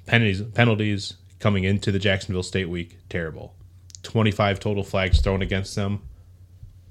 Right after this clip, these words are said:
Against Jacksonville State, how many penalties did Eastern have? How many penalties? Just three. Three penalties for fifteen yards lost.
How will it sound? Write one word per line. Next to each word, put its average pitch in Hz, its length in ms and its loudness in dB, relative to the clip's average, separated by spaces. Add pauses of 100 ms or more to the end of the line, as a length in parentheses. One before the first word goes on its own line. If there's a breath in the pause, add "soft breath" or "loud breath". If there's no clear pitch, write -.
(540)
Against 127 300 2
Jacksonville 135 440 2
State, 143 380 -2 (1400)
how 131 80 2
many 110 120 2
penalties 87 440 -2
did 90 140 -8
Eastern 87 300 -8
have? 80 220 -10
How 113 120 -8
many 113 120 2
penalties? 78 540 -6 (380)
Just - 200 -4
three. - 200 -12 (440)
Three 151 320 0
penalties 92 600 0 (280)
for 90 400 0
fifteen 107 480 2
yards 87 300 -4
lost. 76 380 -8